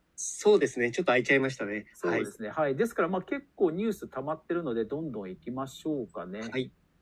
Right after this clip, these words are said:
Speaker 2: はい。さてさて、まず、全般どうですか？気になるトピック。
Speaker 1: そうですね。前半見ていて、
Speaker 2: はい。
Speaker 1: えー、思ったのがですね、まず十一月二十五日ですかね。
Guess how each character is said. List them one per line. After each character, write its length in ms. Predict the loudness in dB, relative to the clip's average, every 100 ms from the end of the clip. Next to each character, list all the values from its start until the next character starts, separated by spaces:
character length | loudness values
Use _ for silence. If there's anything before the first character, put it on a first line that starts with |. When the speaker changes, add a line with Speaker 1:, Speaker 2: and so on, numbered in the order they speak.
| _
Speaker 2:
は 240 | -8 -8 -8
い。 100 | -10 _ _ _ _ _ _
さ 200 | -14 -10
て 120 | -6 -2
さ 160 | -2
て、 160 | 0 0
ま 180 | 0 2
ず、 300 | 2 2 -2 _ _ _ _ _ _ _ _ -20 -8
全 260 | -4 -2 -2
般 240 | -2 0
ど 140 | 0
う 20 | -2
で 80 |
す 100 | -4
か？ 200 | -6 -10 -10 -16 -20 -10
気 120 | -4
に 80 | -2
な 100 | 0
る 80 | -2
ト 140 | -4
ピ 100 | -8
ッ 140 | -10 -10
ク。 80 | -10
Speaker 1:
そ 720 | -10 -10 -10 -10 -4 2 4
う 20 |
で 100 | 2
す 140 | 4
ね。 220 | 4 4 4
前 180 | 6 6
半 480 | 4 0 2 2 2
見 160 | 0
て 160 | 4 6
い 160 | 6 0
て、 540 | _ 4 4 4 2
Speaker 2:
は 100 | 2
い。 60 | 4
Speaker 1:
え 220 | 4 0 -2
ー、 40 |
思 140 | -2
っ 20 | -2
た 240 | -4 -2
の 100 | -2
が 100 | -2
で 120 | -6
す 160 | -8 -4
ね、 160 | -2
ま 120 | 0 -2
ず 140 | -4
十 220 | 2 2
一 200 | 2 0
月 280 | -2 0 0
二 160 | 0 0
十 260 | 2 2
五 140 | 2 2
日 560 | 2 0 -8 -6 -6 -6
で 80 |
す 100 | -10
か 120 | -8 -6
ね。 220 | -4